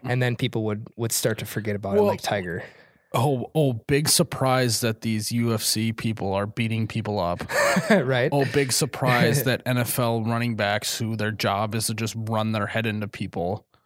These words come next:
Speaker 2: are beating up their girlfriends and wives. Like, it just makes sense.
Speaker 1: Yep.
Speaker 2: Doesn't mean it's okay, but it's just like, well, duh, that's happening to these people. Like,
Speaker 1: Yep.
Speaker 2: people are like, "I can't believe that this would happen." It's like,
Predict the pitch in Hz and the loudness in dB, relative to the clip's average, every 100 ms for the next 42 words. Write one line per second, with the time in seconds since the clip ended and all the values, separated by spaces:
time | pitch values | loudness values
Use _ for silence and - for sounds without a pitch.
0 | _ _ _ - 107 107 107 107 104 67 | _ _ _ -4 0 2 2 0 0 -4
1 | 95 117 - 120 117 113 104 120 104 113 | -8 -6 -2 0 2 0 -2 -4 -4 -2
2 | 110 110 113 101 110 107 107 98 104 117 | -4 -2 -4 -4 -4 -2 -2 -2 -2 -2
3 | 117 - 156 139 - - - - 135 123 | -2 0 0 0 -2 0 2 2 0 0
4 | - - - 131 - _ _ - 190 143 | 0 -2 0 0 0 _ _ -2 2 4
5 | 135 123 123 - - 135 127 110 120 117 | 2 2 0 -2 0 0 0 0 0 0
6 | 107 - 123 120 98 107 - 120 117 104 | -2 -6 -4 -2 -2 -4 -4 0 2 2
7 | 107 - - 110 113 107 104 - 95 - | 0 -2 0 0 0 -4 -4 -6 -6 -4
8 | 123 107 107 107 107 - - - 117 117 | -4 -2 0 0 -2 -6 -18 -4 -4 -2
9 | - 156 143 135 127 123 120 147 120 123 | 0 2 4 4 2 2 2 2 2 2
10 | 131 127 113 127 120 117 123 123 117 110 | 2 2 0 0 0 0 0 0 -2 -2
11 | 107 | -4